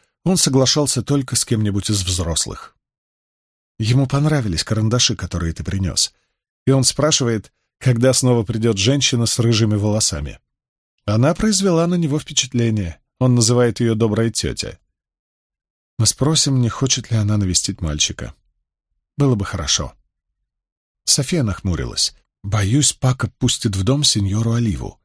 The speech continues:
Она приходит и стучит в дверь. Я велела ему не отвечать. Стук его пугает, напоминает тот день, когда арестовали родителей. Но я опасаюсь, что когда-нибудь Пако откроет,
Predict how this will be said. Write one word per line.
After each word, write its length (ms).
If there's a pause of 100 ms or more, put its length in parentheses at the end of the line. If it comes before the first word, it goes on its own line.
(140)
Она 240
приходит 500
и 40
стучит 400
в 80
дверь. 360 (460)
Я 180
велела 460
ему 240
не 160
отвечать. 680 (680)
Стук 320
его 260
пугает, 680 (320)
напоминает 600
тот 180
день, 200
когда 320
арестовали 520
родителей. 680 (840)
Но 80
я 160
опасаюсь, 460
что 220
когда-нибудь 680
Пако 300
откроет, 680